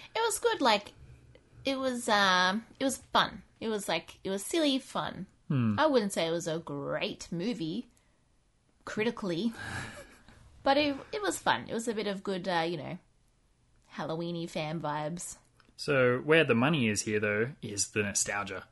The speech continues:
Speaker 1: Yeah.
Speaker 2: So we've
Speaker 1: Yeah, yeah,
Speaker 2: gone down
Speaker 1: yeah.
Speaker 2: a bit of a hole of our Goosebumps childhood.
Speaker 1: Mm-hmm.
Speaker 2: And what follows is a little brief history of Goosebumps, just to
Speaker 1: Ooh.
Speaker 2: reacclimate.
Speaker 1: Hit us with the history, T.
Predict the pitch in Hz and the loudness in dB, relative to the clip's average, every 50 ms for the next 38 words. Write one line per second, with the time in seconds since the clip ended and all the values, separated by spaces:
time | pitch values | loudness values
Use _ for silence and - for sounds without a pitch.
0 | _ _ _ - - 180 196 190 165 - - - 135 117 110 107 104 - - 165 | _ _ _ -10 -6 -4 -2 -2 -4 -2 0 4 4 6 6 4 2 -2 -4 0
1 | 139 127 120 113 - - 123 113 113 113 110 110 101 110 110 104 104 101 123 127 | 4 4 4 4 2 2 2 4 4 4 4 4 4 2 2 2 2 4 6 6
2 | 120 110 104 107 117 - 113 104 104 101 101 98 95 - - - - - 131 117 | 6 6 4 0 0 -2 -2 0 0 0 0 -2 -2 -4 -8 -16 -10 -4 -4 -4
3 | 104 - - 110 104 98 - - - 127 120 113 101 104 107 101 - - - 165 | -4 -2 -2 -2 0 -2 -2 0 2 2 2 2 2 0 -2 -2 -4 -8 -6 -4
4 | 190 208 202 202 185 190 196 208 202 196 185 170 165 147 135 127 123 123 120 120 | -2 0 0 0 0 0 -2 -2 -2 -2 -4 -2 2 4 6 6 6 6 4 2
5 | - - - - 214 - - 139 147 185 214 226 247 233 220 214 208 208 196 190 | 0 -2 2 2 2 4 6 6 8 8 6 4 4 4 4 6 6 6 2 0
6 | - _ _ _ - - 277 247 214 - - 165 - - - 139 127 117 110 - | -2 _ _ _ -4 0 2 2 2 2 2 0 0 0 -2 0 -2 0 0 0
7 | 120 110 - - 139 151 165 - - - 214 - - 175 180 247 240 - 349 240 | 0 0 0 0 -2 -2 -2 -4 -2 0 0 0 0 2 2 2 2 0 -2 -4
8 | 170 151 143 143 151 139 143 135 139 - 107 113 - - - 127 127 123 127 127 | -6 -6 -6 -2 0 2 2 2 0 -2 -6 -8 -8 -6 -4 -2 0 0 0 -2
9 | - - - - _ _ _ _ _ _ _ _ _ - - _ _ _ _ - | -6 -10 -14 -20 _ _ _ _ _ _ _ _ _ -20 -20 _ _ _ _ -4
10 | 220 214 233 - 262 269 240 269 269 294 262 262 - 247 240 240 247 233 233 233 | -2 -2 0 2 2 2 2 4 4 4 2 2 2 0 2 2 2 2 0 -2